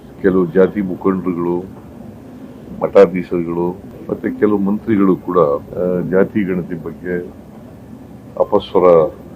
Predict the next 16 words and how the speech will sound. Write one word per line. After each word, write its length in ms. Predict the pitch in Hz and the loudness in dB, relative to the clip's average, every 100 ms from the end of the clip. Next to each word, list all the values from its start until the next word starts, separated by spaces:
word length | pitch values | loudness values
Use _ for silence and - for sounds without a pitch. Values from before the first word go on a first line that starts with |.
| - - - - - - - - | -18 -18 -18 -18 -16 -16 -12 -10
ಎತ್ತಿರ್ತಕ್ಕಂಥದ್ದನ್ನ 1160 | - - 85 98 - 90 87 78 78 73 80 | -8 -6 -4 -6 -6 -6 -6 -8 -6 -8 -8
ಪ್ರಸ್ತಾಪ 680 | 90 90 85 80 - 87 - | -8 -10 -12 -10 -4 -4 2
ಆಯ್ತು. 340 | 78 71 - 92 - - - - | 0 0 -10 -16 -18 -20 -20 -18
ಅದ್ರ 300 | - 78 - | -16 -14 -12
ಬಗ್ಗೆ 580 | 80 85 85 78 71 85 80 - - - - - - 82 | -12 -12 -10 -10 -12 -18 -18 -18 -18 -18 -18 -20 -18 -14
ಡೀಟೇಲ್ 380 | 80 85 82 73 | -12 -8 -8 -8
ಡಿಸ್ಕಷನ್ 560 | 71 - 85 - 76 | -12 -12 -12 -12 -12
ಆಯ್ತು. 300 | 69 - - - - - 95 | -14 -14 -16 -16 -16 -14 -10
ಈಗ 180 | 92 98 92 87 87 82 82 - - - - 90 | -2 2 4 4 4 0 -2 -2 -4 -6 -8 -4
ವರದಿ 400 | 92 104 117 104 | -2 -2 -2 -2
ಏನ್, 140 | 98 - 82 85 | -2 -6 -12 -6
ನಾವು 220 | 95 90 | -6 -4
ಮಾ-, 1700 | 90 92 87 80 - - - - - - - - - - - 87 80 | -4 -2 -2 -4 -10 -18 -20 -20 -20 -20 -20 -20 -20 -18 -14 -10 -2
ಜಾತಿ 340 | 92 104 113 104 | 2 2 2 0
ಗಣತಿ 440 | 98 92 - 104 | 2 0 0 -2
ಬಗ್ಗೆ 500 | 92 95 82 101 107 | 0 -2 -2 0 0